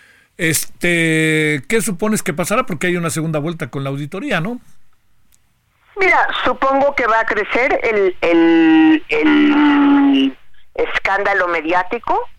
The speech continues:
Speaker 1: Sí.
Speaker 2: Y honestamente no creo que haya, eh, mucho más que complicidad para tapar, eh,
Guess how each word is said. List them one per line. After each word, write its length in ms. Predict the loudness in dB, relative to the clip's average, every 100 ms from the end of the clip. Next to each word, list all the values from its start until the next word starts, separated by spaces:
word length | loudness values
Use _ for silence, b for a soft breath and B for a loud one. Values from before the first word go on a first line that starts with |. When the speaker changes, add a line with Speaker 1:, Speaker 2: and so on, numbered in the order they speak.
| -18
Speaker 1:
Sí. 260 | -10 -10 -10 -20
Speaker 2:
Y 380 | -10 -4 -2 -4 -6 -14 -2
honestamente 1120 | 2 2 2 -2 -2 -2 0 -2 -2 -4 -2
no 300 | -2 0 0
creo 240 | 0 0 0
que 180 | -2
haya, 560 | 0 0 0 0 0 -2 -6 -20 -18
eh, 460 | -6 -2 0 0 -2 -4
mucho 500 | -4 -2 -2 -2 -2
más 240 | 0 0 0
que 140 | -4 -2
complicidad 880 | -2 -2 -2 -2 2 2 2 0 -2 -8 -18 -16 -18 _ -6
para 300 | -2 -2 -2
tapar, 540 | -4 -2 -2 0 -2 -4
eh, 320 | -2 0 0